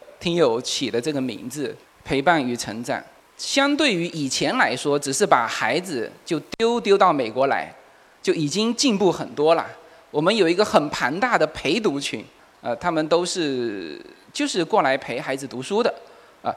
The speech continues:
所以这一部分人，他们对今天的这个分享有一个期待。第二部分呢，就是，就像我这种家庭，已经移民过来的，但是呢，原生的家庭和现在新的美国环境，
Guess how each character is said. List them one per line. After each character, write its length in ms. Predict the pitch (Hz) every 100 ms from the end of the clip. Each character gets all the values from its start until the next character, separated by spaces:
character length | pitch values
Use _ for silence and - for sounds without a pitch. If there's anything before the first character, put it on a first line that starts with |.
| - -
所 160 | -
以 80 | 170 - -
这 120 | 330
一 100 | 220
部 180 | 202 165
分 240 | 180 131
人， 220 | 110 82 - - _ _ _ _ _
他 160 | -
们 200 | 214 151
对 260 | 156 156 135
今 240 | 127 160
天 240 | 160 165 160
的 260 | 143 110 - - - -
这 160 | - 120
个 560 | 120 110 95 71 60 53 -
分 240 | - 160
享 220 | 165 110 110
有 120 | 101
一 60 |
个 100 | 110
期 220 | 123 - 139
待。 260 | 139 - - _ _ _
第 100 | 254
二 100 | 311
部 180 | 226 190
分 220 | 165 156
呢， 220 | 131 107 113 - -
就 140 | - 143
是， 340 | - 120 - - -
就 100 | 202
像 240 | 240 208
我 140 | 127
这 140 | 123 233
种 160 | 139
家 160 | 107 113
庭， 160 | 123 - - _ _
已 100 | 156
经 140 | 208
移 120 | 185 233
民 180 | 196
过 160 | 180 170
来 180 | 95 78
的， 80 | - - _ _ _ _ _ -
但 120 | 247
是 100 | 240
呢， 200 | 226 214 - _ _ _ _ _ _
原 300 | 156 160 233
生 340 | 254 262 269 262
的 240 | 175 127
家 240 | - 180
庭 380 | 196 - 110 120
和 640 | 127 - 135 131 151 202 202
现 320 | - 247 190
在 240 | 214 160
新 380 | - - 240 254
的 160 | 214 135
美 200 | 117 113
国 140 | 143
环 300 | - 104 113
境， 260 | 151 175